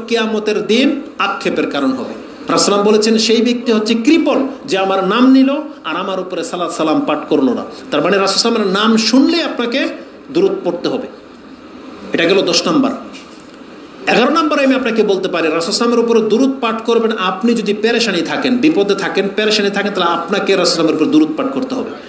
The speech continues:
কারণ একজন সাহাবী বলেছেন, "ইয়া রাসূলুল্লাহ, আমি যদি আল্লাহর কাছে দোয়া করি,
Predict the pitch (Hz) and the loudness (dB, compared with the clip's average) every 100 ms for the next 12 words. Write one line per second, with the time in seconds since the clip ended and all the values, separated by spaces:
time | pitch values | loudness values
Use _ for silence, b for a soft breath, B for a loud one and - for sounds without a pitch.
0 | B - 165 170 220 220 233 240 262 262 | B -4 -2 2 2 2 2 4 4 4
1 | 269 262 262 262 240 233 226 180 156 B | 4 2 2 2 0 0 -2 -2 -4 B
2 | B B 202 247 262 240 262 269 254 240 | B B -2 0 0 2 0 0 2 2
3 | 208 214 220 202 143 - | 4 2 2 0 0 -4